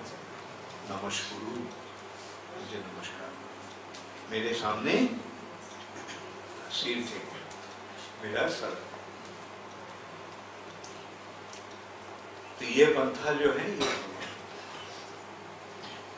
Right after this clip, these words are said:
तो मन के द्वारा चिंतन, वो तो ध्यान की बात, विषय। तो ध्यान,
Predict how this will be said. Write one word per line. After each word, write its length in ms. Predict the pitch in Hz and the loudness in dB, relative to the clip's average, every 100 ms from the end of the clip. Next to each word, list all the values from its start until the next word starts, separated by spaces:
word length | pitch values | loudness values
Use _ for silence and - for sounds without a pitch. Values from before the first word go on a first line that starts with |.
| - | 4
तो 120 | 147 | 4
मन 300 | 147 151 170 196 | 6 6 6 6
के 80 | |
द्वारा 540 | 196 170 131 170 175 175 | 8 10 12 12 12 10
चिंतन, 640 | 151 147 143 175 - - - - - - - | 6 2 6 8 8 6 -2 -8 -10 -10 2
वो 160 | 139 160 | 2 6
तो 80 | 185 | 4
ध्यान 400 | 143 143 151 175 | 6 6 4 4
की 100 | 165 | 6
बात, 300 | - - - - - - - - | 6 6 0 -8 -10 -10 -10 -8
विषय। 380 | - - 107 - - - - - - - - - - - - - - - - - - - - - - - - | -2 0 2 2 -2 -8 -8 -8 -8 -10 -10 -10 -10 -10 -10 -10 -10 -8 -10 -10 -10 -10 -8 -6 -4 -6 -4
तो 80 | 123 | -4
ध्यान, 580 | 110 131 151 - - | 2 8 10 8 6